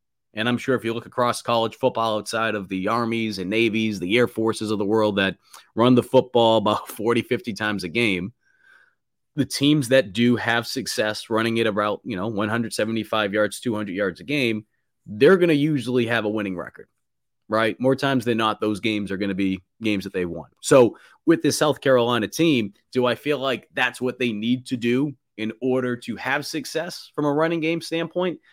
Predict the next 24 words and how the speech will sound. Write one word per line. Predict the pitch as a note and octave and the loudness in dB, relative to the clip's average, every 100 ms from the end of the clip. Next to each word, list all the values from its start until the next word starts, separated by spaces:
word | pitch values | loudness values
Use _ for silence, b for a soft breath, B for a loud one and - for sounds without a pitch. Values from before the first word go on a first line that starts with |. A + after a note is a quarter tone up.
| b | b
Not | A3+ A#3+ | -2 0
necessarily. | G3 C#3 C#3+ A2 G#2 A#2 C#3+ D3 _ _ b - | -2 -2 -2 2 2 2 2 -2 _ _ b 2
And | C#3 | 4
I | |
think | C3 D#3+ | 6 4
the | C#3 | 4
real | B2 C#3+ G3 E3 | 4 6 8 8
reason | C#3+ A2 A2 | 6 4 2
why | C#3+ D#3+ | 2 2
is | A#2 | 0
because | B2+ A#2 G#2 | -2 -2 -2
you | B2+ | -6
have | G#2 C3 A2+ | -4 -6 -4
a | |
really | G2+ A#2+ C#3 B2+ | -4 -4 -2 -4
talented | F#2+ A2 A#2+ G2 F#2+ - | -4 -4 -4 -6 -10 -8
quarterback. | A2+ F#2+ D2 - _ b b b | -6 -6 -8 -14 _ b b b
Now, | G#2+ | 4
obviously, | C#3 B2+ B2+ - B2 | 4 4 0 -2 -2
again, | A#2+ B2+ A#2 E2+ | 0 2 2 0
like | A2+ C3+ | -4 -4
we've | B2 | -2
talked | C3+ C3 - | -2 -2 -4
about, | F#2 E2+ | -6 -6